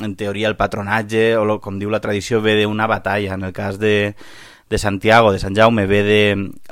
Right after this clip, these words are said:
la batalla de Clavijo, però que en realitat una batalla un poc mítica, sembla, pel que s'ha vist després, eh, es mesclen un poc, eh, diferents fets històrics, no? Però, bueno, es, es, s'intenta remuntar a eixe fet del segle nou,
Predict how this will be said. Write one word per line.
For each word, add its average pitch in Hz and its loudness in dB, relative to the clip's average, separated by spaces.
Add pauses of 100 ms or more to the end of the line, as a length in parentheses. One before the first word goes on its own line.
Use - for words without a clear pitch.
la 104 -4
batalla 101 -4
de 101 -2
Clavijo, 120 -2 (120)
però 98 -6
que 95 -8
en 98 -10
realitat 101 -10
una 104 -12
batalla 101 -10
un 98 -10
poc 95 -4
mítica, 101 -8 (160)
sembla, 98 -8
pel 98 -10
que 95 -10
s'ha 98 -4
vist 101 -6
després, 98 -6 (480)
eh, 101 -8
es 98 -8
mesclen 104 -4
un 95 -6
poc, 101 -4
eh, 95 -10
diferents 95 -10
fets 95 -12
històrics, 120 -4
no? 113 -8
Però, 104 -2
bueno, 101 -2
es, 101 -6 (220)
es, 92 -16
s'intenta 104 -4
remuntar 107 0
a 104 0
eixe 98 -8
fet 160 -4
del 104 -8
segle 101 -6
nou, 151 -2